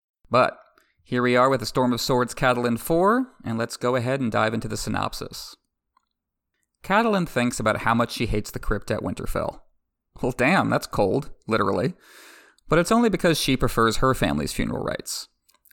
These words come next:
"The Tullys drew their strength from the river, and it was to the river they returned when their lives had run their course."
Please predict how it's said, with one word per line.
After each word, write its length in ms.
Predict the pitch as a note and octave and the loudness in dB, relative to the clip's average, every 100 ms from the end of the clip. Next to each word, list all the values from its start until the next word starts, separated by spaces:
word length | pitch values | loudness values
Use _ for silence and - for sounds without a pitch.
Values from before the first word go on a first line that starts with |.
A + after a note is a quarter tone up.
| _ | _
"The 100 | - | -8
Tullys 460 | - C3+ D#3+ E3+ D#3 | 0 2 4 2 2
drew 120 | D#3+ | 0
their 120 | D3 | 0
strength 340 | D3 - B2 - | 0 0 0 0
from 140 | B2 | 0
the 80 | B2 | 2
river, 380 | G#2+ G#2 G#2+ - - | 2 0 -2 -4 -10
and 140 | - A2 | -4 -2
it 60 | |
was 100 | G#2 | -2
to 100 | - | -4
the 80 | G#2+ | -2
river 260 | G#2+ B2 B2 | 2 2 4
they 140 | B2+ | 4
returned 540 | B2+ - A2 A2 G#2+ - - - | 4 4 4 4 2 -2 -6 -4
when 120 | G#2 | 0
their 140 | F#2+ | 0
lives 380 | - G#2+ G#2+ G#2 | 2 4 2 2
had 120 | G#2+ | -2
run 160 | - F2 | -2 -2
their 120 | F2 | -2
course." 500 | - - - - - | -4 -8 -6 -10 -10